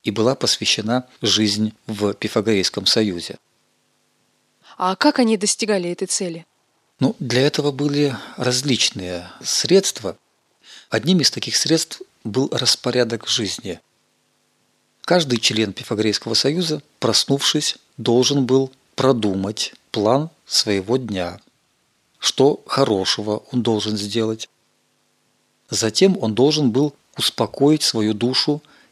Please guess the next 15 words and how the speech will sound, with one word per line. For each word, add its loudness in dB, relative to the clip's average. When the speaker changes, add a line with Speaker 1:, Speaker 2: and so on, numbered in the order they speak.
Speaker 1:
игрой 4
на 2
музыкальных 0
инструментах. 0
Кстати, -2
музыке 0
уделялось 0
огромное -2
значение -2
и -4
огромное -2
внимание -2
в -20
Пифагорейском 0
союзе. -2